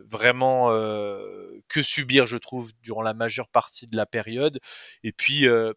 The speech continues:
t'as des changements qui viennent vraiment entériner le fait que, heu, tu recules, la sortie de Lacazette étant, on va dire, heu, l'aboutissement de tout ça.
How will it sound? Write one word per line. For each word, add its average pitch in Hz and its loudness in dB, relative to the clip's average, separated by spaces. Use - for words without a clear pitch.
t'as 107 -2
des 110 -6
changements 117 -4
qui 110 -12
viennent 110 -4
vraiment 120 -4
entériner 113 -6
le 107 -10
fait 127 -6
que, 113 -14
heu, - -12
tu - -8
recules, 113 -8
la 107 -6
sortie - -6
de 120 -4
Lacazette 113 0
étant, 110 -12
on 98 -20
va 98 -6
dire, 101 -8
heu, 95 -8
l'aboutissement 104 -12
de 104 -20
tout - -18
ça. 131 -4